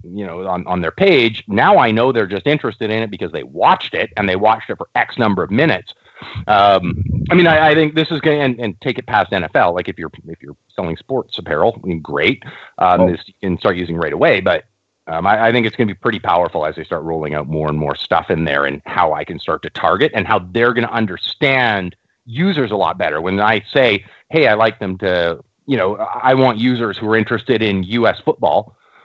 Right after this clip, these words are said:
Speaker 1: Um, and I say U S, so we're not confusing it with what we would call soccer. You know, now all of a sudden they can go, "Yeah, we know they're very, we have a high, you know, likelihood and, or a high confidence that they do like U S football because they spent, like, an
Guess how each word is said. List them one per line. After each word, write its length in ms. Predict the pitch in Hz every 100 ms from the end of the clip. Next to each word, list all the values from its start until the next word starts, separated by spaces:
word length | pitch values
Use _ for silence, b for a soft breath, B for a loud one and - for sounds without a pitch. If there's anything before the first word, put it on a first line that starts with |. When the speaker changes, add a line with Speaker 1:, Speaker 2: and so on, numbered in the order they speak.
| b -
Speaker 1:
Um, 520 | 101 95 90 87 90
and 100 | 131
I 60 | 104
say 140 | 101
U 280 | 95 92 85
S, 140 | 85 -
so 80 | 98
we're 100 | 85
not 180 | 85 -
confusing 440 | 90 98 87 82
it 120 | 78
with 180 | 82 78 _ _
what 100 | 92
we 120 | 92
would 140 | 82 -
call 180 | 73 69
soccer. 560 | - 196 202 113 101 _ _ _ _ _ _ _ _ _ _
You 100 | -
know, 120 | - -
now 500 | 165 165 170 170 165
all 140 | 147
of 80 | 135
a 80 | 123
sudden 180 | 175
they 80 | 147
can 80 | 131
go, 200 | 127 120
"Yeah, 160 | 120 127
we 140 | 123
know 120 | 139
they're 120 | 143
very, 320 | 104 85 85 117
we 120 | 120
have 80 | 85
a 60 |
high, 680 | 64 - 147 160 143 110 73 - _ _ _ _
you 120 | 123
know, 140 | 95 95 117
likelihood 840 | 117 120 113 110 104 92 101 92
and, 260 | - 95 101
or 160 | 104
a 40 | 92
high 220 | 131 120
confidence 720 | - 117 113 117 104 90 87 104
that 160 | 101
they 100 | 104
do 180 | 95 180
like 360 | 214 123 82 - _ -
U 200 | 117 107
S 120 | 101 -
football 480 | 110 117 110 110 _
because 320 | 139 170 151
they 160 | 160 127
spent, 440 | - - 139 123
like, 140 | 113
an 80 | 110